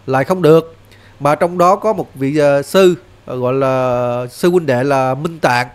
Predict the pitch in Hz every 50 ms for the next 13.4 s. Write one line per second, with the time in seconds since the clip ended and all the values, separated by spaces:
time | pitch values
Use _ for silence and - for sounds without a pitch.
0 | - _ _ _ _ _ _ _ _ _ _ _ _ _ _ _ _ - 135 143
1 | 147 139 139 139 185 247 247 - - - 156 139 - - 175 175 175 180 175 170
2 | 165 165 - 214 233 269 - - - 185 190 202 220 226 214 190 180 175 170 165
3 | 160 151 151 147 147 147 143 139 - _ _ _ _ _ _ _ _ - - -
4 | 180 175 165 185 156 - 147 135 135 143 147 143 - - - 151 165 175 180 -
5 | - 233 233 247 185 175 170 160 - 175 175 - - 185 185 170 170 170 - 139
6 | 123 127 131 127 - - - - - _ - 185 185 170 - 190 202 170 147 151
7 | 156 180 185 208 240 240 233 - _ - 190 180 170 165 202 180 170 180 202 202
8 | 202 196 202 233 233 - - _ _ _ _ _ - - 143 143 143 139 139 147
9 | 170 190 202 208 214 220 202 143 139 127 - 175 165 165 160 175 143 - 135 127
10 | 139 156 156 147 135 113 - - - - - - - 151 180 185 165 147 175 -
11 | 180 160 139 139 139 131 120 120 139 139 127 120 139 160 - - 170 165 160 -
12 | 180 165 160 147 127 - _ _ - - 123 120 139 165 - - 160 156 147 147
13 | - - 139 120 120 120 120